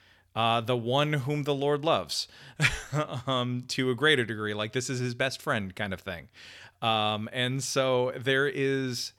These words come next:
there, but when we see this, we do need to remember that there were, there were periods of time when there were, um, no less than a hundred and twenty who were following Jesus.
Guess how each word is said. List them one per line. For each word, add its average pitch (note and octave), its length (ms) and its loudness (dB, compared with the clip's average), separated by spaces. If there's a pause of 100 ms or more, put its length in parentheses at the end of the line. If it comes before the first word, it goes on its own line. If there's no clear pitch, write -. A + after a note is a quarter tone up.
(360)
there, C#3 300 4
but C#3 380 0 (920)
when D3+ 440 0
we D#3 100 -4
see G3 300 -2
this, B2 480 -2 (320)
we C3+ 180 -4
do C#3 240 -2
need D#3+ 220 -2
to C3+ 120 -6
remember G#2+ 440 0
that G#2 240 -6
there C3 140 0
were, E3+ 180 -2 (160)
there C3 180 0
were F#3+ 140 0
periods D3 440 -6
of G2+ 120 -8
time A#2+ 480 -4
when G#2 360 -6
there A#2 380 -2
were, A2+ 680 -6 (520)
um, F#2 340 -8
no A#2+ 380 2
less B2 580 0
than G2+ 160 -6
a F#2 80 -6
hundred C3+ 340 -2
and F2+ 160 -8
twenty G#2 460 -6 (280)
who B2+ 80 -4
were G#2 140 -2
following F#2 640 -6
Jesus. E2 560 -16